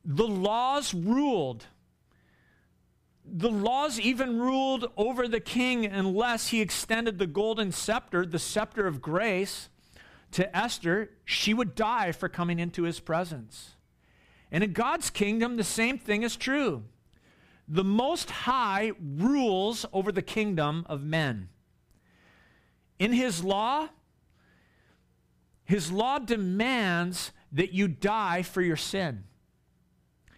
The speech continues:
And the only way for the law to be overpowered, we know, is through Jesus Christ. Jesus overcame. Jesus came to earth,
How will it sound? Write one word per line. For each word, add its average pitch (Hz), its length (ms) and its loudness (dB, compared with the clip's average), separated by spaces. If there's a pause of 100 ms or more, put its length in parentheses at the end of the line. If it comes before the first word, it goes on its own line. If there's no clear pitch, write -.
(260)
And 175 140 0
the 220 120 4
only 330 220 2
way 285 200 2
for 262 160 -4
the 226 80 0
law 240 300 0
to 226 100 0
be 214 180 2
overpowered, 233 720 0
we 180 140 0
know, 196 240 2
is - 140 -4
through 214 160 0
Jesus 202 440 -2
Christ. 240 580 -4 (460)
Jesus 208 640 2
overcame. 247 720 0 (320)
Jesus 214 500 0
came 240 280 0
to 233 60 2
earth, 226 460 0